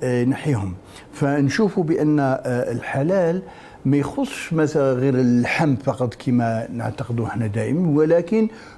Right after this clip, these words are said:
كل الطيبات الأخرى، كل الحاجات المليحة الأخرى اللي،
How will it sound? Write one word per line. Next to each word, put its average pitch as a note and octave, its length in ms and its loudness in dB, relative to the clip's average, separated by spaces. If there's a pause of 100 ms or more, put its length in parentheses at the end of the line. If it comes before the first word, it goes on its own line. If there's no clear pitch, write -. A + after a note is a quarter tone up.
(120)
كل G3 420 2
الطيبات D#3 760 0
الأخرى، G#2+ 640 -4 (100)
كل E3 220 0
الحاجات C#3 580 -2
المليحة C3+ 520 0
الأخرى D#3+ 500 -2 (360)
اللي، D#3+ 440 2